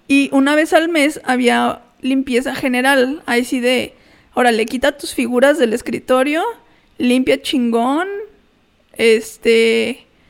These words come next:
hay que sacar todo esto de los estantes y limpiar chingón y así", pero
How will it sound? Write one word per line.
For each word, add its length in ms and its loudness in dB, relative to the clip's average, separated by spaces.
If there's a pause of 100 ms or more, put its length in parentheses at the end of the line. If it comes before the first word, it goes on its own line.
(160)
hay 140 0
que 120 0
sacar 720 -2
todo 220 0
esto 340 0
de 140 0
los 160 -6
estantes 680 -4
y 220 -4 (100)
limpiar 540 -6
chingón 420 -6
y 60 -2
así", 260 -6
pero 340 -4